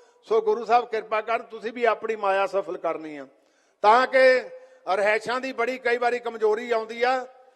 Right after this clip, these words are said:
ਤੇ ਆਪਾਂ ਉੱਥੇ ਛੇਤੀ ਉਹ ਰਿਹਾਇਸ਼ ਗੁਰੂ ਤੇਗ ਬਹਾਦਰ ਪਾਤਸ਼ਾਹ ਦੇ ਸਾਢੇ ਤਿੰਨ ਸੌ ਸਾਲਾ ਸ਼ਹੀਦੀ ਗੁਰਪੁਰਬ ਨੂੰ ਸਮਰਪਿਤ ਕਰਨੀ। ਨੌਵੇਂ ਪਾਤਸ਼ਾਹ ਸ੍ਰੀ ਗੁਰੂ ਤੇਗ ਬਹਾਦਰ ਸਾਹਿਬ ਜੀ ਨੇ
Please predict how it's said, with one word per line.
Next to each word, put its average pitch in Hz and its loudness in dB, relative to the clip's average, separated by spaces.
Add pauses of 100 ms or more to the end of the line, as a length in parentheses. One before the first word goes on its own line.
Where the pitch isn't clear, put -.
(220)
ਤੇ 233 0
ਆਪਾਂ 220 0
ਉੱਥੇ 240 -4 (180)
ਛੇਤੀ 226 -2
ਉਹ 226 0
ਰਿਹਾਇਸ਼ 202 0 (480)
ਗੁਰੂ 254 0
ਤੇਗ 262 8
ਬਹਾਦਰ 226 0
ਪਾਤਸ਼ਾਹ 214 -2
ਦੇ 220 -2 (160)
ਸਾਢੇ 220 0
ਤਿੰਨ 208 -10
ਸੌ 208 -6
ਸਾਲਾ 202 -4 (460)
ਸ਼ਹੀਦੀ 208 -4
ਗੁਰਪੁਰਬ 208 -2
ਨੂੰ 208 -8
ਸਮਰਪਿਤ 180 -2
ਕਰਨੀ। 151 -4 (560)
ਨੌਵੇਂ 214 0
ਪਾਤਸ਼ਾਹ 240 4
ਸ੍ਰੀ 214 -2
ਗੁਰੂ 247 -12
ਤੇਗ 240 4
ਬਹਾਦਰ 226 2
ਸਾਹਿਬ 220 2
ਜੀ 220 -8
ਨੇ 214 -2